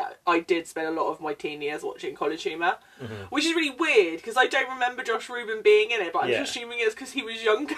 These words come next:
Speaker 1: <laughs>
Speaker 2: Yeah.
Speaker 1: My brain
Speaker 2: He did,
Speaker 1: hasn't
Speaker 2: he didn't,
Speaker 1: quite
Speaker 2: he
Speaker 1: linked
Speaker 2: didn't have
Speaker 1: the
Speaker 2: a
Speaker 1: two
Speaker 2: beard.
Speaker 1: of them. Um, I'm gonna have to go back. I fe-, I do feel like I'm gonna have to go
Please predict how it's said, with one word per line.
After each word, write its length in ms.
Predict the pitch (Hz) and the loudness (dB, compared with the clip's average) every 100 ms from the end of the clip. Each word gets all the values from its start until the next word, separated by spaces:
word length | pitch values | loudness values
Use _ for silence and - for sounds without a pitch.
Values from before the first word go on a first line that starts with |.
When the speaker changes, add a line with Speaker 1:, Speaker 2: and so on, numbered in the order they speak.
| - | -6
Speaker 1:
<laughs> 140 | - 117 | -6 4
Speaker 2:
Yeah. 120 | - | 8
Speaker 1:
My 100 | 339 | 8
brain 280 | - 247 - - | 8 4 4 0
Speaker 2:
He 60 | |
did, 80 | 233 | 4
Speaker 1:
hasn't 140 | 226 240 | 6 6
Speaker 2:
he 100 | 156 | 2
didn't, 140 | - 220 | 6 6
Speaker 1:
quite 180 | 214 - | 6 4
Speaker 2:
he 80 | 143 | 2
Speaker 1:
linked 140 | 139 | 4
Speaker 2:
didn't 140 | 127 120 | 2 4
have 140 | 120 | 4
Speaker 1:
the 60 | 117 | 4
Speaker 2:
a 20 | |
Speaker 1:
two 60 | 135 | 6
Speaker 2:
beard. 220 | 120 98 | 6 4
Speaker 1:
of 100 | 98 | 0
them. 340 | 269 277 359 359 _ - - - - - - | 0 0 0 -8 _ -20 -20 -20 -20 -20 4
Um, 280 | 240 240 233 | 10 10 8
I'm 140 | 269 | 2
gonna 240 | 302 330 349 | 2 2 4
have 180 | 285 - | 4 0
to 120 | 254 | 0
go 140 | 233 | 2
back. 160 | 208 208 | 2 0
I 60 | 214 | -2
fe-, 160 | 277 | 0
I 60 | 240 | -2
do 180 | 262 277 | 0 0
feel 160 | 269 | 4
like 80 | 240 | 4
I'm 60 | 196 | 4
gonna 100 | 190 | 0
have 100 | - | 4
to 140 | 196 | 4
go 80 | 185 | 4